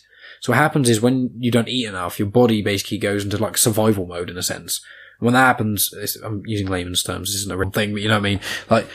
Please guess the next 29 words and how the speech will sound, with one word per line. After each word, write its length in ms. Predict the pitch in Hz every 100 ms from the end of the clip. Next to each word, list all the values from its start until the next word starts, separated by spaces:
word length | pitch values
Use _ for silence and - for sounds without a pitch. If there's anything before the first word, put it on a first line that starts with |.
| - -
when 180 | 120 127
you, 180 | 127 120
when 220 | 101 139
you 80 | 131
haven't 180 | 123 113
eaten 240 | 127 113
anything, 500 | 98 98 98 92 104 - - - _ _ _ _ - -
um, 180 | 120
for 80 | 101
ages 360 | 113 110 98 92
and 40 |
your 80 | 101
body's 200 | 98 95
craving 500 | - - 101 98 95
food, 340 | 92 110 92 90
and 80 | 104
then 100 | 104
you 80 | 104
eat 140 | 90
sugar, 340 | - 113 90 92
it 120 | 110
just 240 | 107 -
stores 380 | - - 107 101
the 80 | 104
sugar, 360 | 117 107 107 -
it 160 | 104 110
kinda 160 | 110
uses 360 | 117 113 107 98
it 240 | - -